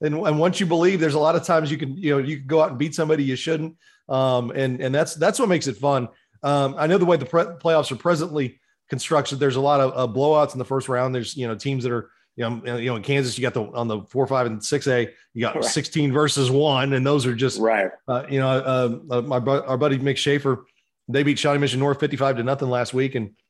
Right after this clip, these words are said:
Speaker 1: the, his friends were like, "My gosh, that's the worst team, you know, we've seen." And he goes, "You have no idea. They're getting ready to play Topeka Highland Park, who's not very good." He's like, he goes, "Shawnee Mission North would beat Topeka Highland Park by four touchdowns." And,
Speaker 2: Right.
Speaker 1: you know, I don't know what good that does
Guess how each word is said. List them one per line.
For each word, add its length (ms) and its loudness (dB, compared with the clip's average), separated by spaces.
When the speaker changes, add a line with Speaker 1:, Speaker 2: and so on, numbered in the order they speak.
Speaker 1:
the, 120 -2
his 260 -2
friends 240 0
were 60 2
like, 180 0
"My 160 0
gosh, 200 0
that's 200 -2
the 80 -2
worst 240 -2
team, 300 -4
you 80 -2
know, 100 0
we've 200 0
seen." 340 0
And 100 -4
he 80 -2
goes, 340 -2
"You 180 0
have 100 2
no 160 2
idea. 320 2
They're 180 0
getting 140 -2
ready 100 2
to 60 -6
play 160 0
Topeka 280 -4
Highland 260 -2
Park, 200 -2
who's 160 -6
not 160 -2
very 160 0
good." 320 0
He's 160 -2
like, 260 -2
he 80 -2
goes, 140 2
"Shawnee 240 0
Mission 180 0
North 200 0
would 100 0
beat 140 -4
Topeka 260 -4
Highland 240 0
Park 180 -4
by 140 -2
four 180 0
touchdowns." 720 -4
And, 260 -2
Speaker 2:
Right. 300 0
Speaker 1:
you 140 4
know, 320 0
I 100 4
don't 100 6
know 80 8
what 240 6
good 160 4
that 240 0
does 500 0